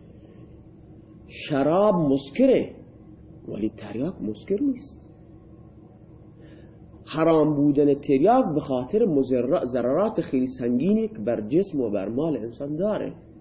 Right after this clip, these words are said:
از خبائثه.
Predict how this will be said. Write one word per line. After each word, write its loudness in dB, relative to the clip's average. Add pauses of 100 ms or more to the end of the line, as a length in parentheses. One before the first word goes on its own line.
(2500)
از -6 (100)
خبائثه. 0